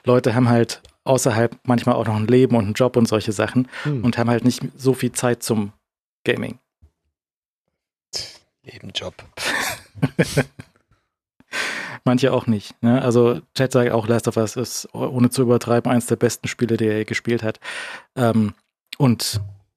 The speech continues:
Speaker 1: gibt möglicherweise, da, also man kann vielleicht daran ablesen, dass da eine Fernsehshow draus geworden ist, dass da vielleicht auch in der Story was drinsteckt. Das G T A ist zum Beispiel nie ein Film geworden, weil da an der Story nicht so viel <laughs> drinsteckt, möglicherweise.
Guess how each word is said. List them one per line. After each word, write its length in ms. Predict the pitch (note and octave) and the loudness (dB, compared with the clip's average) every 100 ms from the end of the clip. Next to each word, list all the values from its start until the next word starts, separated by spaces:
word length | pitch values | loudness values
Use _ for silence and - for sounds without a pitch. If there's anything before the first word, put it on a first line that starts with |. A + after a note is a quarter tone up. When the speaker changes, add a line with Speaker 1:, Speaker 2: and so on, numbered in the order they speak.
| _ _ _ | _ _ _
Speaker 1:
gibt 200 | - C#3+ | -6 0
möglicherweise, 920 | C3+ C#3 C3+ C3 A#2+ B2+ C3 C3+ B2+ - _ _ _ _ _ _ _ - | 4 4 4 2 2 2 2 4 2 0 _ _ _ _ _ _ _ -4
da, 120 | - - _ _ - | -4 -4 _ _ -8
also 180 | B2 A2 - | -6 -6 -8
man 100 | - | -2
kann 180 | D3 D3 | -2 2
vielleicht 260 | C#3 B2 | 2 2
daran 180 | C3 B2+ | 0 2
ablesen, 600 | D3+ - B2 B2 C3 C3 | 0 4 4 4 4 4
dass 160 | B2 - | 2 2
da 100 | B2+ | 4
eine 240 | B2 A#2 - | 4 4 -2
Fernsehshow 480 | - C3+ B2+ B2 B2+ | -2 0 2 2 2
draus 300 | B2 A#2+ A#2+ | 2 0 0
geworden 540 | A#2 G#2 B2 D3 D3 C#3+ | -2 2 2 4 0 0
ist, 560 | C3+ D#3 - - - | 0 -2 -4 -8 -4
dass 100 | B2 | -4
da 100 | - | -4
vielleicht 380 | - B2 C3 B2 | -4 0 0 0
auch 100 | C3 | 0
in 80 | B2+ | 2
der 80 | B2 | 2
Story 300 | C3 C3+ B2 | 2 4 2
was 160 | A#2+ | 0
drinsteckt. 760 | B2 C3 B2 - A2+ - - - - - - - _ | 2 2 2 -2 -6 -6 -18 -20 -18 -14 -14 -16 _
Das 120 | - | -6
G 80 | - | -2
T 120 | C3 B2+ | 0 0
A 140 | B2+ | 0
ist 140 | C#3 - | 0 0
zum 80 | |
Beispiel 280 | B2+ B2 C3 | 2 2 2
nie 200 | C3 C3+ | 4 4
ein 80 | C3 | 2
Film 340 | - C#3 C3+ | 4 4 6
geworden, 580 | B2+ A#2 A2 A2+ A2+ B2+ - _ - | 4 2 0 -2 -4 -10 -16 _ 0
weil 100 | A#2+ | 0
da 100 | A#2+ | 2
an 100 | B2 | 2
der 80 | A#2 | 2
Story 280 | B2+ B2+ | 4 4
nicht 160 | B2+ B2 | 4 4
so 120 | C#3+ | 2
viel 140 | C3 C3+ | 4 2
<laughs> 320 | C3+ A#2 - | 2 -2 2
drinsteckt, 540 | - - - B2+ - | 0 2 -2 -2 -2
möglicherweise. 760 | A#2 A2+ A2 A#2 A2 A2+ G#2+ A#2+ | 0 0 0 -4 -2 -4 -4 -10